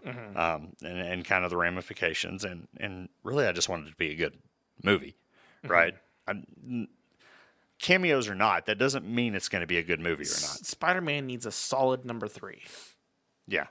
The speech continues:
Speaker 2: Yeah, we haven't had one yet.
Speaker 1: No.
Speaker 2: We,
Speaker 1: We
Speaker 2: it
Speaker 1: need, we
Speaker 2: either
Speaker 1: need a good,
Speaker 2: it was
Speaker 1: good
Speaker 2: either,
Speaker 1: trilogy,
Speaker 2: it was
Speaker 1: you
Speaker 2: either
Speaker 1: know?
Speaker 2: emo Spider-Man or no Spider-Man. Um, so yeah, I, I'm, I'm excited though. Uh,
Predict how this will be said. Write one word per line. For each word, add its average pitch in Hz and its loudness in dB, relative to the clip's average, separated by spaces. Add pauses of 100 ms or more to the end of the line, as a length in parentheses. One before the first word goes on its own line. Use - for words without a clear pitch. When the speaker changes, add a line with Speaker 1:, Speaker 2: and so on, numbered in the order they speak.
(800)
Speaker 2:
Yeah, 175 0 (140)
we 120 -2
haven't 143 2
had 151 6
one 104 0
yet. 85 -2
Speaker 1:
No. 117 -2 (920)
Speaker 2:
We, 98 -2
Speaker 1:
We - 2
Speaker 2:
it 139 4
Speaker 1:
need, 113 4
we 120 6
Speaker 2:
either 180 4
Speaker 1:
need 208 2
a 156 -2
good, 143 -2
Speaker 2:
it 139 2
was 135 2
Speaker 1:
good 135 2
Speaker 2:
either, 165 4
Speaker 1:
trilogy, 135 -2
Speaker 2:
it 139 4
was 131 0
Speaker 1:
you 131 4
Speaker 2:
either 120 0
Speaker 1:
know? 87 -2
Speaker 2:
emo 143 2
Spider-Man 135 2
or 117 -2
no 92 -2
Spider-Man. 78 -6 (480)
Um, 76 -2 (140)
so - 2
yeah, 80 4
I, 107 4 (840)
I'm, 110 2
I'm 113 4
excited 98 6
though. 98 4
Uh, 82 0